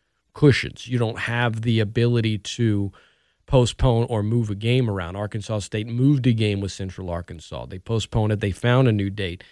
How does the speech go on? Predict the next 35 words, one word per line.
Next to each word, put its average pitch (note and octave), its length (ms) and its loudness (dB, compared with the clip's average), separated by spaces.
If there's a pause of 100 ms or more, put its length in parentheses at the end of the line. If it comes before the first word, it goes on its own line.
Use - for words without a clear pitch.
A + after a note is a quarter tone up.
(400)
You C3+ 80 0
don't E3 120 4
have E3 100 6
any D3+ 140 2
wiggle C3 340 4
room A#2 400 2
in A2 200 -4
the, G#2 180 -4
uh, G#2 100 -6
in B2+ 120 -4
the A2 100 -2
schedules B2 440 0
for - 140 -8
the G#2 140 -4
S A2 200 -4
E G#2+ 60 -4
C G2 360 -4 (500)
or, A#2 280 4
uh, G2+ 260 2
or, G#2 300 -2
or G2+ 460 -2
the A#2 160 -8
Big G#2 240 -2
Ten. A2 320 -2 (300)
Do D3+ 80 0
you C3+ 160 4
think F3+ 440 -2 (120)
L D3+ 180 6
S C#3 260 2
U C#3 220 2
is B2 180 0
able B2 260 0
to - 180 -8
play, A2 640 0 (420)
um, F#2+ 500 -8